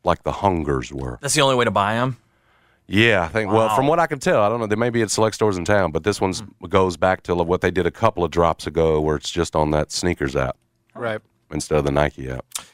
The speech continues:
Speaker 3: Anyway, um, t-, uh, the event's going on there at T P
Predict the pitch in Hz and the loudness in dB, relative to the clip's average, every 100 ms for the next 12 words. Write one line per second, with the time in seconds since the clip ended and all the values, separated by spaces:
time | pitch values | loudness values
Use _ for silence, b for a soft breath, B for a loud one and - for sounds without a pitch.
0 | B 190 180 160 151 151 160 151 143 135 | B 0 4 4 4 2 2 2 2 -2
1 | 120 _ _ _ _ - 170 147 143 147 | -8 _ _ _ _ -6 0 2 2 2
2 | 139 185 185 160 156 151 151 147 147 143 | 2 0 0 2 4 2 2 2 2 2
3 | 135 - 143 139 135 | 0 -2 -4 -2 -4